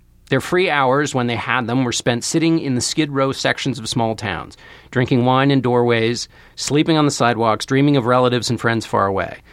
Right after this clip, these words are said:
When the season was good, these drifting farm laborers from as far east as Atlanta, Georgia, toiled in the fertile fields of California valleys, picking peaches, prunes, tomatoes, plums, whatever the soil produced.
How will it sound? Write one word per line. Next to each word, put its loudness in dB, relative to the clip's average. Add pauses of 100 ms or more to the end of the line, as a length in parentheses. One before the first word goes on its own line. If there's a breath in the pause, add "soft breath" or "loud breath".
(140 loud breath)
When 2
the 2
season 2
was 2
good, 0
these 2
drifting 0
farm 2
laborers 0
from -2
as -2
far 2
east -4
as -4
Atlanta, 0
Georgia, 0
toiled 0
in -2
the -2
fertile 2
fields -2
of -12
California -2
valleys, -2 (340 loud breath)
picking 2
peaches, 2
prunes, 2
tomatoes, 0
plums, -4
whatever 0
the -4
soil -4
produced. -6